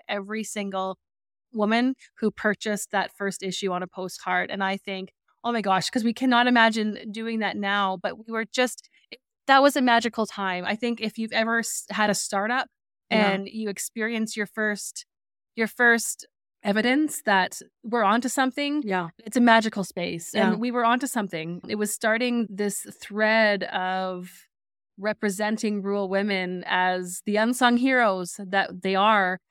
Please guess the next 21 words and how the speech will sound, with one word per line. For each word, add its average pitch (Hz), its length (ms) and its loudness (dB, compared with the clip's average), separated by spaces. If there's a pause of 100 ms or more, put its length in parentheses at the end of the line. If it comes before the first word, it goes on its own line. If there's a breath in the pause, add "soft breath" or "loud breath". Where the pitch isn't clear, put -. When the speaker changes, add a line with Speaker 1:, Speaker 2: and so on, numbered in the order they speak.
(180)
Speaker 1:
and 196 340 -2 (300)
that 185 200 -4
people 220 320 -6
need 196 260 -8
to - 140 -12
know 180 160 -4
about 175 320 -8
them. 160 160 -4
Speaker 2:
Yeah. 190 220 2 (180)
And 214 120 2
I, 269 220 4
I 247 260 2
can 233 160 -4
still, 214 440 -2
I 185 120 0
think 196 240 -6
back, 180 280 0
put 220 160 -8
myself 175 480 -6
into 190 220 -8
that. 180 300 -4